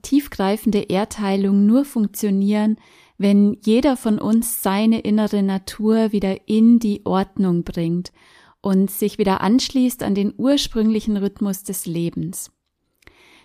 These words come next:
Die heutige Episode ist ganz spontan entstanden, nachdem ich mich vor ungefähr vierzehn Tagen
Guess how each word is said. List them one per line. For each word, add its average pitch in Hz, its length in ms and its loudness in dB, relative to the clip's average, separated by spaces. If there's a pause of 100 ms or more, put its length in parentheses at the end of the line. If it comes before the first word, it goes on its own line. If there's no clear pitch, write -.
Die 220 140 2
heutige 226 380 2
Episode 226 680 -2
ist - 420 -6
ganz 269 200 0
spontan 208 540 0
entstanden, 196 720 0
nachdem 214 320 0
ich 226 140 -2
mich 208 220 -4
vor 202 240 -2
ungefähr 226 360 -2
vierzehn 202 520 -4
Tagen 240 500 2